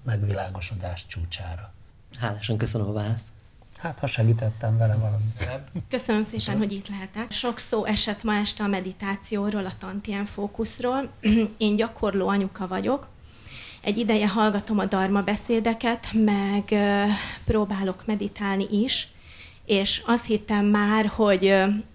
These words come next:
Speaker 3: elég jól, ö, elég jó vagyok ebbe a tantien fókuszba. Egy régi történetet hallottam egy dharma beszédben. Egy olyan példabeszéd volt, aki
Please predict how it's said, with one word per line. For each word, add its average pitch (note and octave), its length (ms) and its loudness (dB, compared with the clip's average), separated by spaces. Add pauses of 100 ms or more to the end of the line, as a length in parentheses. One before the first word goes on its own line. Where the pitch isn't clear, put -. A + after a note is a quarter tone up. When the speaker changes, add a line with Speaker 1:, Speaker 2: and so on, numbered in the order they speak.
Speaker 3:
elég G3 460 6
jól, F#3+ 340 6 (600)
ö, G3 320 4 (1400)
elég G#3+ 300 4
jó F#3+ 140 2
vagyok F#3+ 280 -2
ebbe G3 200 -6
a G3+ 100 -8
tantien G3 440 0
fókuszba. A3 840 0
Egy G3+ 280 -2
régi G#3 420 2
történetet G3+ 800 -2
hallottam F#3+ 580 2
egy F#3+ 140 -4
dharma F#3 340 2
beszédben. A3 800 2 (800)
Egy G#3+ 160 8
olyan A#3+ 240 10
példabeszéd A3 840 6
volt, A#3 480 8 (320)
aki G#3+ 640 4